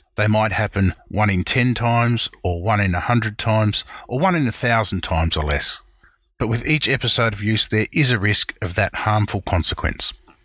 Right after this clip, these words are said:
An example might be having a car accident whilst driving intoxicated. It only takes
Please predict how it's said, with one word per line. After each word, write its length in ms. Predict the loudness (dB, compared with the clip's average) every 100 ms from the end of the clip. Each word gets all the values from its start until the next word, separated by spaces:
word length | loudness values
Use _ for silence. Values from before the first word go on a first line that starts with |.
| _ _ _ _ _ _ -2
An 80 |
example 400 | 0 2 0 0
might 200 | 0 0
be 120 | -2 -2
having 320 | 0 0 0
a 40 |
car 320 | -2 0 0
accident 440 | 0 -2 -2 0 0
whilst 300 | 0 0 -2
driving 360 | 0 0 2
intoxicated. 800 | 0 0 -2 -2 -4 -4 -4 -6 -10 _ _ _ _ _ _ _ _ -8
It 100 | -2
only 240 | 0 0
takes 300 | 0 -2 -2